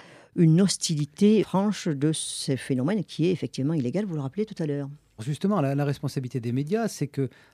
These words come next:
Speaker 2: en définitive, ils ont le bénéfice et ils n'en ont aucun coût, puisqu'en définitive, ils font de l'audience et ils ne portent aucune responsabilité, si ce n'est que de mettre de l'huile sur le feu et de transmettre,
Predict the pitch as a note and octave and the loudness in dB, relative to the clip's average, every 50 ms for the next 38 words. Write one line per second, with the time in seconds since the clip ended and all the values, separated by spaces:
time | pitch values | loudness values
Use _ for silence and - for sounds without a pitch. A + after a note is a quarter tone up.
0 | _ - B2+ B2+ C3+ B2 - - B2+ B2 B2 B2 - F3 F3+ E3+ D3 A#2 A2+ G#2+ | _ -4 -2 -2 -2 -2 -4 -4 -4 -4 -4 -4 -6 -6 -4 -4 -6 -6 -8 -10
1 | A2+ A#2 A2+ A#2+ A#2 A#2 C3 B2+ B2 B2 B2 A#2+ A#2 A2+ A2+ B2+ C#3+ C#3 C3+ B2 | -10 -10 -10 -10 -8 -6 -4 -2 -2 -2 -2 -2 -2 -2 0 2 2 2 2 0
2 | - - A3 A#3+ A3+ - - - - C3+ C3 B2+ B2 B2 B2 B2 B2 B2 A#2 B2 | -2 -2 0 0 0 -2 -4 -6 -4 -4 -2 -2 -4 -4 -6 -6 -6 -4 -4 -4
3 | A#2 A#2+ B2+ C3 B2+ B2 B2 A#2 - - - D#3 C#3 C3 B2 - - - C4+ A#3+ | -2 -2 0 0 0 0 -2 -4 -4 -4 -2 0 0 0 -2 -2 0 2 4 4
4 | F3+ - - - _ _ _ _ - C3 - - C3+ C#3+ C#3+ C3 - C#3+ C#3+ C#3 | 4 0 -4 -14 _ _ _ _ -8 -6 -4 -2 -2 -2 -2 -4 -4 -6 -6 -6
5 | - - F3 D#3+ C3 A#2+ A#2 - D3+ C#3 B2+ C3 A#2+ A#2+ B2 B2+ F#3 A#3 B3 B3+ | -4 -4 -2 -2 -2 -4 -4 -2 -2 0 0 0 0 -2 -2 0 0 0 0 0
6 | - - - - - - _ _ _ - D3 D3 D3+ D3+ C3+ C3+ C3+ B2 - - | -2 -4 -8 -18 -20 -20 _ _ _ 0 2 2 4 4 4 2 2 2 -2 -6
7 | - - - C3 - - C#3+ C#3 B2 C3+ - - C3 - C#3 D3 C#3+ - B3 - | -8 -6 -8 -6 -4 -4 -2 -2 -2 -4 -4 -4 -4 -4 -4 -4 -2 -2 -2 -2
8 | - D3 - - C#3 D3 D#3+ D#3+ - D3 B2+ A#2+ B2+ C3+ D#3+ D3+ - - A#2+ B2 | -2 -4 -6 -4 -2 -2 -2 -2 -2 -4 -2 -2 0 0 0 0 -2 -4 -4 -2
9 | B2+ B2 C3 D#3 C#3 B2 A2+ - - A#2+ B2 C3+ - - B3 B3 A3+ G#3 - C3+ | -2 0 0 0 0 -2 -2 -4 -4 -2 -2 -2 -2 -2 -4 -4 -4 -2 -4 -4
10 | A2+ C3+ B2+ - - - C3 - - - D#3+ E3 D#3 - - - B2+ | -2 -2 -2 -2 -2 -2 -4 -4 -2 -2 -2 -2 -2 -2 -6 -10 -10